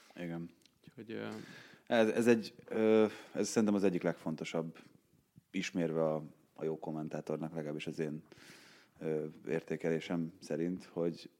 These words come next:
Speaker 1: hogy nem, tehát ugye mindig erről beszélünk, hogy óriási különbség van a, a felkészültség, mert felkészülni bárki fel tud, tehát, hogy, ö, kisfiam is fel tud készülni egy környezetismeret dolgozatra,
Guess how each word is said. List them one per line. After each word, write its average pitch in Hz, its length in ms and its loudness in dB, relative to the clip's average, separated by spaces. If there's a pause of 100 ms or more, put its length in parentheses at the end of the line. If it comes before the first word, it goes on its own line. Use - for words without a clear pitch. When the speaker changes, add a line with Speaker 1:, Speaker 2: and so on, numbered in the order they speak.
(1120)
Speaker 1:
hogy 90 160 -6
nem, 101 320 2
tehát - 220 -12
ugye 85 180 4 (580)
mindig 87 360 0
erről 80 180 2
beszélünk, 78 280 -6
hogy - 140 -8 (100)
óriási 85 320 2
különbség 76 500 -2
van 80 180 -4
a, 78 140 -4 (440)
a - 100 -16
felkészültség, 87 880 4
mert 82 120 -2
felkészülni 85 500 2
bárki 73 320 -2
fel - 240 -8
tud, - 180 -10
tehát, 71 260 -4
hogy, 76 180 -8 (560)
ö, 67 240 -6 (560)
kisfiam 80 400 0
is 78 100 -4
fel 78 160 2
tud - 160 -6
készülni 73 440 -2
egy - 120 -2
környezetismeret 73 800 -4
dolgozatra, 87 720 4